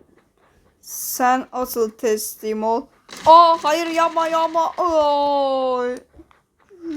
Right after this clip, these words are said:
Tamam, şimdi öldürdüm. Olamaz. Neler oluyor? Şimdilik de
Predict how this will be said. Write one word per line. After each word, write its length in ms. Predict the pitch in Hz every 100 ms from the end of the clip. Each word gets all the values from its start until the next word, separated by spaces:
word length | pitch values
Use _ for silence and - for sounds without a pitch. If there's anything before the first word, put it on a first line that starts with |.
| 285 262 262 262 - _ _ _ _ _ _ _ _
Tamam, 280 | 226 233 233
şimdi 240 | - 247
öldürdüm. 600 | 247 233 247 226 247 240 - _ _ - _ _ _ _ _ _ _ _
Olamaz. 760 | - 247 254 277 285 285 277 - _ -
Neler 340 | 240 269 285
oluyor? 580 | 294 285 277 277 277 320 _ _ _ _ _ _ _ _ _ _ _ _
Şimdilik 500 | - - 254 262 277
de 260 | 311 294 339